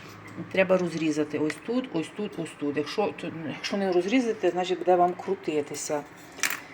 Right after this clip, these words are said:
Крутитися догори. І побачимо, як воно вийде. Дорогенькі мої, п'ята година. Дивіться, скільки у мене ще тут світла. Я світло ще не засвічую абсолютно. Я тут готую,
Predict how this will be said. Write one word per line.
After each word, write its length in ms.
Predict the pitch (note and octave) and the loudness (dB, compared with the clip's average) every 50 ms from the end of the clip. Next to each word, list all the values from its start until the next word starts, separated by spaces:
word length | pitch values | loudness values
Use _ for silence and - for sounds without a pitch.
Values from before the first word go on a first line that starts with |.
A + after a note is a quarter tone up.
| - - - - - - - - - | -18 -18 -18 -18 -18 -20 -18 -14 -12
Крутитися 580 | - E3 - - G#3 G3+ G3+ G3 F3 - F3+ F3 | -12 -8 -4 0 0 0 0 0 -2 0 0 0
догори. 480 | E3 E3+ D#3+ E3 E3 D#3 C3+ - - - - - - | 2 0 2 2 2 2 2 0 -2 -6 -10 -12 -12
І 40 | D#3 D#3+ D#3 D3+ D3 C#3+ C#3 - - - - - - | -10 -10 -10 -10 -12 -12 -16 -18 -20 -20 -20 -18 -12
побачимо, 480 | - - E3 D#3+ E3 - - - D#3+ D3+ | -10 -4 -4 -4 -4 -4 -4 -4 -4 -4
як 120 | D#3 C#3+ | -4 -4
воно 200 | D#3 D#3+ D#3+ E3 | -4 -4 -4 -2
вийде. 420 | D3+ D3+ C#3+ C#3 C#3 C3 C3 C3 C3 - - - - - - - - - - - - - - - - - - - - - - - _ - | -2 -2 -2 -2 -2 -2 -4 -6 -6 -8 -14 -20 -20 -20 -20 -20 -20 -20 -20 -20 -20 -20 -20 -20 -20 -20 -20 -20 -20 -20 -20 -20 _ -14
Дорогенькі 360 | E3 D3+ D3+ D#3 D#3 - D#3+ | -10 -10 -8 -8 -8 -8 -8
мої, 360 | D3+ D#3 D3+ D3 D3+ D#3 - - - _ _ _ _ _ _ - | -6 -6 -6 -4 -6 -6 -6 -8 -12 _ _ _ _ _ _ 2
п'ята 260 | - F3+ F#3 F#3 F#3+ | 4 4 4 4 2
година. 440 | E3 E3+ D3+ C#3 C#3+ C#3+ D3 D3 D3+ C#3+ | 0 0 0 0 0 0 0 -4 -4 -2
Дивіться, 280 | D#3 F#3+ F#3 F#3 E3 | 0 0 0 0 -4
скільки 340 | D3+ - - F#3 F#3 - E3+ | -6 -4 -4 -4 -4 -4 -4
у 20 | D#3 | -4
мене 240 | E3 E3 E3 D#3+ | -2 -2 -2 -2
ще 160 | D#3 - D#3 D3 | -4 -4 -4 -4
тут 220 | - E3+ E3 E3 | -4 -6 -6 -6
світла. 520 | - - F3+ F#3 E3+ - - - E3 D3+ | -6 -6 -4 -4 -4 -4 -2 -4 -2 -2
Я 140 | D#3 D#3 D#3+ | -2 -2 -4
світло 340 | D#3 - - F#3 F#3 - D#3 | -6 -6 -6 -6 -4 -4 -4
ще 200 | - - F3+ E3+ | -2 -2 -2 0
не 120 | E3 E3+ | 0 0
засвічую 540 | D#3 D#3 D3+ - - F3+ F3 - - D#3+ D3+ - | 0 -2 -4 -4 -4 -4 -4 -2 -4 -4 -2 -2
абсолютно. 600 | D3+ D#3+ - - - D3+ D3 E3+ F#3 F3+ E3+ D3 | -4 -4 -4 -6 -6 -4 -2 -2 -4 -4 -4 -4
Я 160 | D3 E3+ F3 | -2 -4 -4
тут 160 | F3 D3 D3 | -4 -6 -8
готую, 520 | C#3 D3 D3 - F#3+ A3 A3 G3 F3+ - | -8 -8 -6 -4 -2 0 2 4 2 2